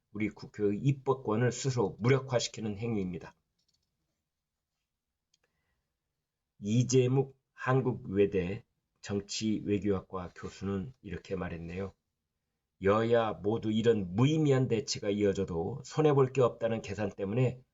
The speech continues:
멈추지 않는 것이다. 하지만 국회 공전이 이어지면 집권 세력의 정치적 부담이 클 수밖에 없기 때문에 여당 새 지도부가 적극적으로 나서야 한다."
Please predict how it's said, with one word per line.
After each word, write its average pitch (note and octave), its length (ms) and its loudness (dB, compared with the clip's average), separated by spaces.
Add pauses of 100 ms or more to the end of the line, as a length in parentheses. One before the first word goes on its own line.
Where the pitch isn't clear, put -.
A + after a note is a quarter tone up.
(120)
멈추지 G2+ 840 -2
않는 F#2 240 -10
것이다. - 400 -12 (880)
하지만 B2+ 420 0
국회 B2 360 0
공전이 B2 520 4
이어지면 A2 640 -2 (300)
집권 - 420 -6
세력의 G#2 400 0
정치적 A#2+ 480 0
부담이 A2+ 400 0
클 - 140 -2
수밖에 C3+ 340 0
없기 B2+ 240 -2
때문에 B2+ 440 2 (460)
여당 G2+ 480 2
새 - 280 2
지도부가 A#2+ 600 0 (320)
적극적으로 G#2+ 880 0
나서야 F#2 340 -8
한다." - 300 -12